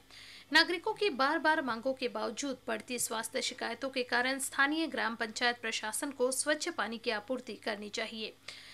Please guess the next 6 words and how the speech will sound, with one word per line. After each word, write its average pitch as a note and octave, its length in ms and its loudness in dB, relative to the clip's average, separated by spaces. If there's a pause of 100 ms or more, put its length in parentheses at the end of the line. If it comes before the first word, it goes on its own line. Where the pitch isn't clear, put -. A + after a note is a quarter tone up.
(180)
ग्राम E4 220 6
पंचायत F#4 420 2
चिचोली C#4 640 0
खापा A3 320 -4
द्वारा B3+ 440 0
इसे C4 320 -2